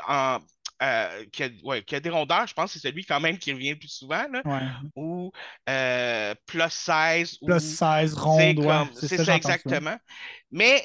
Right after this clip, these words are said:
Speaker 1: je, je, j'ai, j'ai été dans ce mouvement-là pendant un bout où, comme,
Speaker 2: Ok.
Speaker 1: le mot obèse, le mot gros, le mot, euh, c'est, c'est, hey, ça, là,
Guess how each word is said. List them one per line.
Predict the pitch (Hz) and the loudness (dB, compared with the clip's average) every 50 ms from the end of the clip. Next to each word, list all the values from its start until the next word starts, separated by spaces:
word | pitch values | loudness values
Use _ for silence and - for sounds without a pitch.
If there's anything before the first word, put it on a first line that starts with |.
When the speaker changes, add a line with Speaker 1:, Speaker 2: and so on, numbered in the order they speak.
| - - | 0 -2
Speaker 1:
je, | - - - - - | -2 -2 -2 -4 -6
je, | 143 - - - | -8 -10 -8 -8
j'ai, | 156 156 147 139 143 139 156 - 143 143 | -8 -8 -6 -4 -2 0 0 0 0 0
j'ai | 147 - 160 156 | 0 0 0 0
été | 151 - 262 320 | 0 0 0 0
dans | 381 294 - | 0 -2 -2
ce | - - 165 | -2 -4 -4
mouvement-là | 160 156 151 156 156 147 139 135 151 196 | -4 -4 -6 -4 -2 0 0 0 0 0
pendant | 208 196 160 151 151 | 0 -2 -2 0 -2
un | 143 139 127 | -2 -4 -4
bout | 123 135 165 185 - - | -6 -8 -10 -10 -10 -14
où, | 143 143 | -20 -12
comme, | - - 139 131 131 127 - 147 | -6 -4 -2 -2 -2 -4 -10 -4
Speaker 2:
Ok. | 127 - 160 170 - _ _ | -2 -2 -2 -2 -4 _ _
Speaker 1:
le | 123 151 160 156 156 | -4 -2 0 0 0
mot | 151 165 190 - | 0 -2 0 0
obèse, | - 160 151 135 151 156 156 156 160 151 139 139 | 0 0 0 2 2 2 2 2 0 0 -2 -4
le | 143 135 | -4 -4
mot | 131 131 135 135 131 | -4 -4 -8 -10 -12
gros, | 127 - 123 120 131 147 151 147 147 151 151 | -14 -16 -16 -12 -8 -6 -4 -4 -2 -2 -2
le | 143 135 135 127 | 0 0 0 0
mot, | 123 131 139 147 151 151 151 151 | 0 -2 -4 -4 -4 -4 -2 0
euh, | 143 135 127 113 117 | 0 0 0 -2 -6
c'est, | - - 120 | -10 -16 -20
c'est, | 127 - - - - - - - - - | -20 -20 -20 -20 -20 -20 -20 -16 -4 0
hey, | 127 139 156 156 143 | 0 2 2 0 0
ça, | - - - 196 185 | -4 -4 0 2 2
là, | 185 180 180 170 170 170 170 | 4 4 6 6 4 4 0